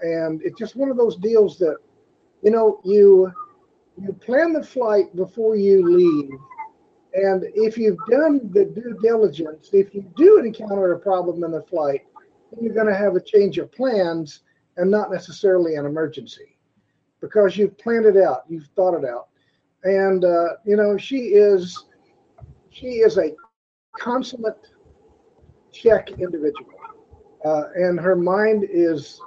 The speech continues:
sharp. Um, she catches me probably ninety percent of the time.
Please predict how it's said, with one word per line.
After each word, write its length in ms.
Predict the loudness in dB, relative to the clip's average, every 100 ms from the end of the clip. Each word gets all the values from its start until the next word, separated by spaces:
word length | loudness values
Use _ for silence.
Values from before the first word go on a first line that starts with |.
| -20
sharp. 640 | _ -20 -6 -2 -2 -4 _ _ _ _ _ _
Um, 360 | -8 -4 -6 -8
she 240 | -8 -6
catches 520 | -4 0 0 0 -6 -2
me 460 | 0 0 0 -4 -12 -16 -16 _ _ _ _ _ _ _ _
probably 300 | -4 2 4
ninety 300 | 4 4 2
percent 420 | 0 -2 0 0 2
of 60 |
the 80 | -2
time. 580 | -4 -8 -4 -4 -6